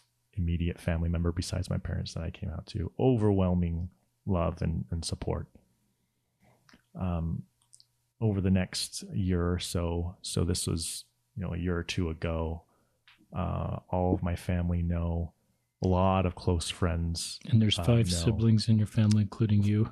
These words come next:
Speaker 1: So yeah, f-, I have four siblings, uh, one older brother, one older sister, one younger brother, and one younger sister. So I'm the glue that holds everything together.
Speaker 2: I like that.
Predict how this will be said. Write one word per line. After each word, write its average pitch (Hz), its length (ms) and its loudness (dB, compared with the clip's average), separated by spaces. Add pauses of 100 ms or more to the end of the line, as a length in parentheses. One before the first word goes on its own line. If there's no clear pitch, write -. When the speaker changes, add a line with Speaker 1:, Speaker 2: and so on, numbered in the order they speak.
Speaker 1:
So - 180 2
yeah, 85 220 0
f-, - 160 -16
I 98 120 0
have 90 100 2
four 95 240 2
siblings, 82 640 -4 (120)
uh, 80 240 -2
one 87 320 2
older 87 480 2
brother, 92 360 2
one 90 160 -2
older 87 380 -4
sister, 135 420 0
one 104 160 0
younger 90 200 0
brother, 87 200 -4
and 85 100 -2
one 85 160 -6
younger 82 220 -8
sister. - 300 -12
So - 180 -10
I'm 90 100 -4
the 85 100 -6
glue 95 380 0
that 85 140 -6
holds 90 340 0
everything 80 420 -6
together. 82 200 2
Speaker 2:
I 104 60 6
like 107 380 4
that. 90 240 0